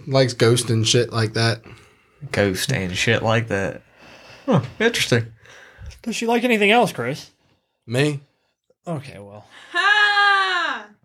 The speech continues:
Speaker 4: Are you sure?
Speaker 2: Mm.
Speaker 1: No. No.
Speaker 2: Well, at least you're honest.
Speaker 1: I did, I did keep asking her. It's like, "You sure you wanna keep talking to me? 'Cause I'm pretty fucking weird."
Speaker 4: What are you gonna do with the next time you ask? She's like, "Actually, you're right. No." And she just
Speaker 1: Okay.
Speaker 4: leaves.
Speaker 1: Uh,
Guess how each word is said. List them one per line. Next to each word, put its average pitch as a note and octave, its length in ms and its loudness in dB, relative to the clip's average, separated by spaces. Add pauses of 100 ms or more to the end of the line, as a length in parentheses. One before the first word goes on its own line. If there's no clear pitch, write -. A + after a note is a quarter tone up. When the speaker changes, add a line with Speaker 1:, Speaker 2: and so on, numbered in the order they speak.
(120)
Speaker 4:
Are A#2+ 60 -14
you E3+ 80 -16
sure? A2 260 -14
Speaker 2:
Mm. G#2 460 -16
Speaker 1:
No. A#2+ 300 0 (800)
No. C3 220 6
Speaker 2:
Well, C#3+ 240 -6 (160)
at E3 60 -12
least D3 160 -8
you're A#2+ 100 -4
honest. G#2+ 420 -10
Speaker 1:
I C#3+ 80 0
did, E3 200 4
I D#3 100 4
did E3+ 220 2
keep B2+ 200 -2
asking A#2 360 -2
her. A#2 80 -2
It's A#2 160 0
like, A#2 240 0
"You A#3+ 100 -10
sure G3+ 520 2
you G3+ 260 0
wanna F#3+ 340 -2
keep F3+ 280 -4
talking F3 360 2
to E3 60 0
me? D#3+ 340 0 (760)
'Cause D#3+ 120 -4
I'm G3+ 140 2
pretty F#3+ 220 4
fucking A2 380 0
weird." F#2 160 -2
Speaker 4:
What C#4 100 2
are D4+ 40 2
you E4 80 4
gonna F4+ 100 2
do D4 180 2
with C4+ 140 0
the A3+ 80 -4
next B3 200 -2
time A3+ 140 0
you G#3 80 -4
ask? F#3+ 280 0
She's A3 160 -2
like, A3+ 140 -6 (220)
"Actually, D#4 420 -2
you're C4 100 -2
right. F#3 300 -6
No." F#3+ 320 -10 (220)
And G#3+ 80 -4
she G#3+ 80 -4
just G#3+ 140 -2
Speaker 1:
Okay. F#3+ 80 -2
Speaker 4:
leaves. F#3+ 260 -6 (400)
Speaker 1:
Uh, A2+ 200 0